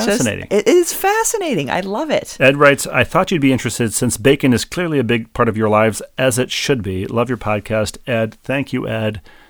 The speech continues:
Speaker 1: Isn't
Speaker 2: Thanks.
Speaker 1: that great how we've portrayed in our podcast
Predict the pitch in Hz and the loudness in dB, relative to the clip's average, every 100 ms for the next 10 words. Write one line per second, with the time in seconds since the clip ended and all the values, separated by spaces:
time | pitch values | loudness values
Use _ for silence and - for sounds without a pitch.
0 | _ - - - 302 311 185 185 165 175 | _ -6 -2 -2 -2 0 0 2 2 4
1 | 196 240 - 185 - 165 165 156 151 151 | 2 0 -2 -2 2 2 2 0 -2 0
2 | 160 143 131 - 139 143 - | 0 -2 -4 -4 -4 -4 -10